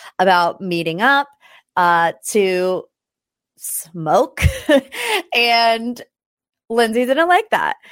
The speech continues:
Uh, Maya's reaction to it, or Maya's version of the story, is that Lindsay didn't like that Maya was texting Carl, and it was suggesting that she wanted to, like, hook up with him or something.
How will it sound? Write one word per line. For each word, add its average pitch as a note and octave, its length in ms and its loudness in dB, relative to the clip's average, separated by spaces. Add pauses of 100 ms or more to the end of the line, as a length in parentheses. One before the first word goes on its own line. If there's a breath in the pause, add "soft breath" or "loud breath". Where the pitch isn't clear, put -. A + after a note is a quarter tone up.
(300 loud breath)
Uh, F#3 320 4
Maya's A3+ 600 2
reaction C#4 600 2
to C#4 180 2
it, D4 320 4 (260)
or A3 120 4
Maya's A3+ 380 0
version A3+ 360 0
of G#3+ 80 -6
the G#3 100 -4
story, G3 380 2
is F#3 220 0
that F3+ 400 2 (240)
Lindsay F#3 400 -4
didn't F#3 240 -4
like F3 280 -6
that F3+ 220 -4 (560)
Maya F3+ 200 -2
was F3 180 -8
texting G#3+ 640 -2
Carl, G#3+ 540 2 (320 loud breath)
and G#3 100 -2
it F#3+ 80 0
was F#3 160 0
suggesting F#3+ 640 -2
that F3 300 -2
she F3+ 220 -4
wanted F3 360 -4
to, F3 160 -4
like, E3 200 -2
hook F3+ 160 -6
up F#3+ 120 -2
with G#3 120 -6
him G3 180 -4
or F#3+ 60 -6
something. A3 520 -2